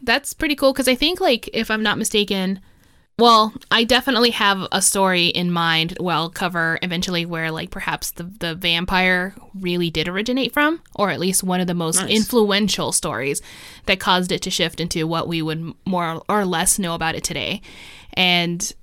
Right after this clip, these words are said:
Speaker 1: I'm not gonna say the name because I think it's gonna be a, a really good, like, surprise, but
Speaker 2: I'm looking forward
Speaker 1: I'm,
Speaker 2: to it.
Speaker 1: yeah, I'm wondering when I should do that now that I'm talking about it.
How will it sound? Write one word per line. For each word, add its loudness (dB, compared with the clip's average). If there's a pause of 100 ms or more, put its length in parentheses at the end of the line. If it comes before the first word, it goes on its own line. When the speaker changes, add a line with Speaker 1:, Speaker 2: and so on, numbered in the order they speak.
(160)
Speaker 1:
I'm 2
not 2
gonna 2
say 0
the 0
name 2
because 2
I 0
think -2
it's -6
gonna -4
be 0
a, -8
a -4
really -4
good, -6
like, -6
surprise, -2
but -4 (300)
Speaker 2:
I'm -4
looking -4
forward 0
Speaker 1:
I'm, 2
Speaker 2:
to 0
it. -4
Speaker 1:
yeah, 2
I'm 2
wondering 0
when 0
I -2
should -4
do 2
that 0
now -2
that -2
I'm 0
talking -4
about -10
it. -10